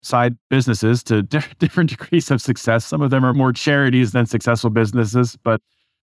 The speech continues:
trying to find that path. And I think one thing that we're all gonna confront in our lives is we are going to suffer in this world, right? And you can suffer by being in the spot where you're going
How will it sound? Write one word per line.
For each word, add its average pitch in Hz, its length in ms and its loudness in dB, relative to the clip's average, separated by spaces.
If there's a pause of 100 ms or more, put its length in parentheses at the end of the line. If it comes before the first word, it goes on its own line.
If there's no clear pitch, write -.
(140)
trying 151 220 2
to 147 60 2
find 143 220 4
that 117 140 2
path. 139 380 0 (180)
And 151 200 2 (160)
I 147 100 0
think 185 460 -4 (460)
one 160 220 2
thing 156 240 2
that 123 180 2
we're 120 160 0
all 139 180 2
gonna 139 320 2 (120)
confront 117 720 -2
in 117 120 0
our 107 140 0
lives 104 600 0
is 107 540 -4 (540)
we 151 200 2
are 143 180 2
going 135 320 4
to 110 140 -4
suffer 104 580 -2 (280)
in 107 120 2
this 110 200 0
world, 104 400 -2
right? 113 300 0 (640)
And 139 160 2
you 156 100 2
can 143 200 0
suffer 151 600 -2 (420)
by 117 580 2 (380)
being 139 240 4
in 135 100 4
the 127 80 2
spot 127 400 0
where 120 140 0
you're 117 140 0
going 123 500 2